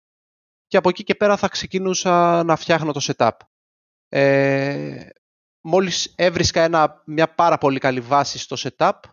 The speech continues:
σίγουρα θα έβρισκα και κάποιες, ε, κάποια, κάποιες λεπτομέρειες ακόμα μέσα στην πίστα. Οπότε αυτό θα είχε αντίκτυπο στο setup, θα έπρεπε να διορθώσεις το setup.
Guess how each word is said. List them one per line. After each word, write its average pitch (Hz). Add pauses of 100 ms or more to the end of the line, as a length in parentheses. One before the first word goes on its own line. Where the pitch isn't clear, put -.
(400)
σίγουρα 190
θα 185
έβρισκα 185
και 165
κάποιες, -
ε, 151 (1500)
κάποια, 160
κάποιες 170
λεπτομέρειες 165
ακόμα 165
μέσα 165
στην 139
πίστα. 120
Οπότε 165 (680)
αυτό 170 (500)
θα 151
είχε 160
αντίκτυπο 143
στο 120
setup, 202
θα -
έπρεπε 127
να 120
διορθώσεις 127
το -
setup. 185